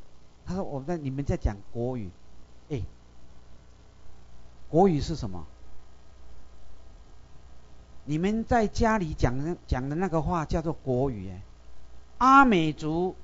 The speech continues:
或者是周族，或者是这些，这些十四个族所讲的话才叫做国语，哎，北京话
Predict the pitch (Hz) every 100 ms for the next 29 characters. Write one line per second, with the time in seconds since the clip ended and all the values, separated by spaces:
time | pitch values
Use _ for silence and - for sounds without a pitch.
0 | - - - 254 214 208 233 - 240 247
1 | 247 - 147 151 160 - - - - -
2 | 254 240 240 202 - - - - - -
3 | - 247 240 240 233 - 247 208 240 214
4 | - 202 254 196 196 - 151 - 165 214
5 | - 135 147 185 165 - 147 190 170 160
6 | 135 127 143 107 101 101 - - - -
7 | - - - - - - - - - -
8 | - - - - - - - - - -
9 | - - - - - - - - - -
10 | - - - - 180 175 262 262 262 262
11 | 202